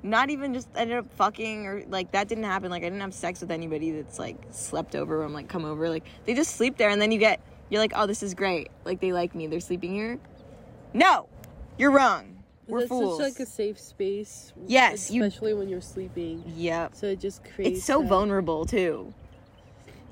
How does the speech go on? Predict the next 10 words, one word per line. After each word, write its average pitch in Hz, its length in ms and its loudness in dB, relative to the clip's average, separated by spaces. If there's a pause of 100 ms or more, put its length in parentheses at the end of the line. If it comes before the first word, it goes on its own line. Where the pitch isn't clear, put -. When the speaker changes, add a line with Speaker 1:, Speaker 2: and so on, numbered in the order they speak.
(420)
Speaker 2:
<clears throat> - 320 -6
Speaker 1:
And 202 240 2
then 202 500 0 (260)
Speaker 2:
Shouldn't 254 340 2
be 254 140 2
allowed. 202 460 2 (680)
Speaker 1:
Yeah, 190 220 2
it 185 120 2
shouldn't. 156 440 -2
And, 165 360 -4